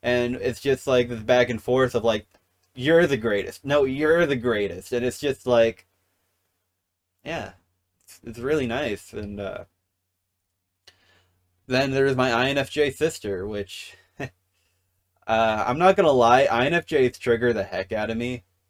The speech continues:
when they tell me how to live my life. I should have known she was extrovert sensing this entire time. Like, I, I, like, half thought in my head,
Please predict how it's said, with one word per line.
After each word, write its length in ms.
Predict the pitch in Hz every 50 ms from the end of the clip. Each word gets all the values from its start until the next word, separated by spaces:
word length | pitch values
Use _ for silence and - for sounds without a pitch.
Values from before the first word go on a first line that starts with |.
| _ _ _ _ _ _ _ _ _ _ _ _ _ _ _ _ _ _ _ _ _ _ _
when 220 | - 151 165 175 175
they 140 | 185 175
tell 200 | 175 180 165 160
me 120 | 156 147 135
how 140 | 139 139 131
to 60 | 127
live 220 | 123 117 117 107 110
my 160 | 107 104 101
life. 300 | 98 95 87 85 87 92 _ _ _ -
I 120 | 156 170 180
should 160 | 208 254 214
have 80 | 175 156
known 220 | 135 127 127 131 123
she 120 | - 127
was 80 | 110 117
extrovert 380 | 113 107 - 113 110 107 98
sensing 300 | - 107 101 95 101 101 101
this 140 | 95 -
entire 380 | 98 95 90 90 92 95 95 95
time. 420 | 92 101 92 95 98 101 101 - -
Like, 140 | 127 131 139
I, 380 | 143 135 135 131 135 143 135 139
I, 80 | 135 -
like, 280 | 104 113 120 113 110 -
half 320 | 131 135 139 135 - _ _ -
thought 220 | 120 117 117 113
in 80 | 110 104
my 140 | 98 98
head, 400 | 95 92 95 101 107 113 127 135